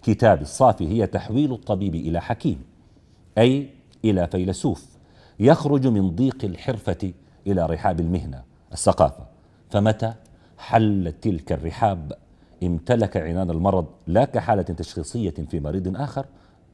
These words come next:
بل كحالة هو نفسه مفردة فيها، كتجربة شخصية، كشريك في الثقافة، ووقتها تتفتح له أبواب الشفاء الناجعة."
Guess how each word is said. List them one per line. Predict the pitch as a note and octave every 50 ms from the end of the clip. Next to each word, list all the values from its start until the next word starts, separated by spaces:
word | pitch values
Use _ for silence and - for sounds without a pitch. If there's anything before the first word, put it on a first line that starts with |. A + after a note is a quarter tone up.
| _ -
بل | D#2+ E2 A2+ A#2+ B2+ C3+ - - - - _ -
كحالة | F#2 - - A2+ A2+ A2 G#2 F#2+ -
هو | G#2 F#2 G2+ A#2+ C3 A#2
نفسه | A2+ C3 C3+ - - A2+ G2 G#2 G2+
مفردة | F#2 E2 D2+ - - F2+ F#2 G2 G2+ F#2 - G#2+ G2+ G2
فيها، | - - G2 D#2 C#2 - C#2+ - - - - - - - - _ -
كتجربة | - - - F2 D#2+ F2 G#2 A2 G2+ F#2 - G2 F2
شخصية، | - - F2+ - - - G2+ F#2+ F2+ D#2+ - - E2 E2+ D#2+ - _ _ _
كشريك | - - - - F2 E2+ A2+ D3 D3+ - A2+
في | G2 -
الثقافة، | F#2+ - - E2+ - F2 E2 D#2+ - E2 D#2+ - _ _ _ _ -
ووقتها | D2+ D#2+ F#2+ F#2+ - - F2+ D#2 D#2+ D#2+ E2 - - - - - _ _ _
تتفتح | - D#2+ - - D#2+ - G#2+ - - _ F#2+ F2+ -
له | E2 D#2 E2+ F2 E2+ F2 - -
أبواب | D#2+ D2 C2 C2+ D2 D#2 D#2+ D2 C#2+
الشفاء | D2 - - - D2 - - D2 - -
الناجعة." | G2 F2+ D2+ C#2 C2 - C2+ B1 A1+